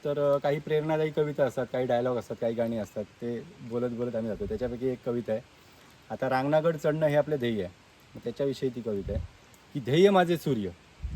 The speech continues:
की ध्येय माझे सूर्य आणि वाट आहे प्रकाशाची. वेग माझा वायूचा अन उर्मी आहे तारुण्याची. उदासीनता आणि नैराश्य तर केव्हाच मागे टाकले.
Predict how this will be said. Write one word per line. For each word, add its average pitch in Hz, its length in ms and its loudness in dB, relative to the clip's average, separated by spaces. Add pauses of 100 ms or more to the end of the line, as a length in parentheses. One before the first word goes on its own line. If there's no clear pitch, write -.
(220)
की 113 60 -6
ध्येय 170 340 8
माझे 185 320 10
सूर्य 180 300 4
आणि 170 200 4
वाट 151 280 6
आहे 139 160 6
प्रकाशाची. 107 600 -2 (320)
वेग 139 300 2
माझा 151 320 8
वायूचा 147 680 4
अन 208 100 6
उर्मी 185 380 4
आहे 180 220 4
तारुण्याची. 135 600 2 (720)
उदासीनता 180 640 4
आणि 190 180 6
नैराश्य 180 460 6
तर 208 100 4
केव्हाच 196 440 6
मागे 214 240 6
टाकले. 160 460 4